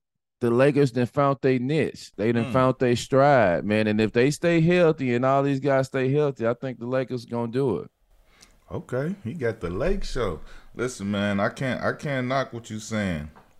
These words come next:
Speaker 2: I, I done learned my lesson, though. I was being disrespectful to the Nuggets. Not in the first round, just this last round. I was, I was with Phoenix all the way. Even when they was down and everything else, I stayed with Phoenix. I gotta go with Denver.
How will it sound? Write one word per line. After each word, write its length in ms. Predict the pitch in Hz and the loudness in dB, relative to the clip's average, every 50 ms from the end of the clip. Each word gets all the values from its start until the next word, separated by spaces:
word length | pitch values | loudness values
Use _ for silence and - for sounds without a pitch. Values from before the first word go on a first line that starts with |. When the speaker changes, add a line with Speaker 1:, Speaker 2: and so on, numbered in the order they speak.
| _ - - | _ -10 -4
Speaker 2:
I, 220 | 101 127 123 - - - - - | -2 -2 -2 -4 -6 -14 -18 -8
I 120 | - 113 135 | -4 -2 -2
done 160 | 131 117 113 | -2 -4 -6
learned 240 | 117 117 117 110 113 | -6 -6 -6 -6 -4
my 100 | 120 117 | -4 -4
lesson, 480 | 98 101 113 110 95 - - 82 82 | -4 -2 -2 -4 -4 -6 -12 -14 -14
though. 200 | 78 71 58 - _ _ _ _ _ _ _ _ _ _ _ _ _ _ _ _ _ _ _ _ - - | -14 -14 -16 -18 _ _ _ _ _ _ _ _ _ _ _ _ _ _ _ _ _ _ _ _ -12 -8
I 80 | 90 101 | -6 -6
was 160 | 107 107 95 | -6 -8 -10
being 300 | 87 95 110 107 104 90 | -10 -10 -8 -8 -8 -8
disrespectful 720 | 107 107 101 - 98 - - - 127 135 - - 131 131 | -10 -10 -12 -14 -20 -18 -10 -8 -8 -8 -8 -10 -18 -16
to 120 | - 151 | -14 -12
the 80 | 139 139 | -12 -12
Nuggets. 600 | 135 139 143 143 139 143 151 - - - - _ - - - - - | -8 -6 -6 -6 -8 -10 -16 -18 -20 -20 -20 _ -20 -20 -20 -20 -16
Not 200 | - 127 196 254 | -10 -10 -8 -8
in 80 | 240 156 | -8 -10
the 80 | 123 | -12
first 360 | - - 110 123 135 123 90 | -12 -8 -6 -6 -6 -6 -10
round, 280 | 90 95 87 85 85 85 | -12 -12 -12 -12 -12 -10
just 280 | 107 127 120 90 82 85 | -10 -10 -10 -10 -12 -10
this 220 | 113 117 107 92 | -10 -10 -8 -6
last 360 | 101 113 117 123 110 95 - | -4 -2 0 0 0 -2 -4
round. 160 | 98 82 76 | -10 -10 -8
I 60 | 78 87 | -8 -8
was, 240 | 95 104 104 85 | -8 -8 -10 -12
I 140 | 76 73 78 | -12 -10 -10
was 140 | 90 107 107 _ - | -10 -10 -12 _ -16
with 140 | 95 107 107 | -16 -16 -16
Phoenix 440 | - - 139 143 110 80 - - - | -14 -14 -14 -12 -12 -14 -16 -16 -12
all 180 | 82 90 98 104 | -10 -8 -8 -8
the 80 | 110 104 | -10 -8
way. 220 | 107 120 120 98 | -8 -6 -6 -6
Even 260 | 85 87 101 104 107 | -8 -10 -12 -12 -12
when 100 | 110 107 | -12 -10
they 100 | 110 107 | -10 -10
was 140 | 104 95 85 | -12 -12 -14
down 280 | 78 107 110 120 123 123 | -12 -8 -8 -6 -6 -6
and 80 | 123 | -8
everything 340 | 127 127 123 110 131 127 120 | -10 -12 -12 -14 -14 -12 -10
else, 160 | 123 117 107 101 | -10 -10 -10 -10
I 120 | 90 87 | -12 -12
stayed 260 | 87 - 107 107 113 | -12 -12 -10 -8 -8
with 180 | 117 117 113 - | -8 -10 -12 -12
Phoenix. 460 | - 131 123 113 95 76 - - - _ - _ - _ _ _ _ _ _ _ _ _ - | -10 -8 -8 -6 -8 -8 -12 -16 -20 _ -20 _ -20 _ _ _ _ _ _ _ _ _ -12
I 80 | - 104 | -12 -8
gotta 200 | 107 117 117 110 | -6 -4 -6 -4
go 180 | 98 117 117 120 | -4 -6 -6 -6
with 120 | 117 110 | -8 -8
Denver. 380 | 104 135 143 135 104 80 71 69 | -8 -8 -8 -10 -12 -16 -18 -20